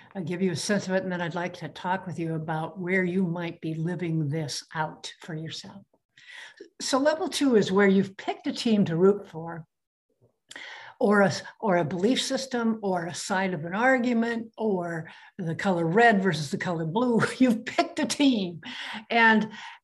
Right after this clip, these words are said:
and, uh, at this level, you know, it can be almost anything. You like the mascot,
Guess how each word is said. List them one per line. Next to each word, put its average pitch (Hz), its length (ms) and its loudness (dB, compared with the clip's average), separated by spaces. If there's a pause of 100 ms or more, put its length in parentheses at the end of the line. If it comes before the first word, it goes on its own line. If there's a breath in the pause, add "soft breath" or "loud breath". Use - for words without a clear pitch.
and, 220 300 0
uh, 202 440 0
at 214 220 -2
this - 300 -6
level, 233 440 0
you 214 220 -12
know, 226 180 -10
it 254 140 -6
can 240 180 -2
be 311 200 -2
almost 294 360 0
anything. 233 360 0
You 196 80 6
like 220 400 0
the 214 100 -2
mascot, 226 720 0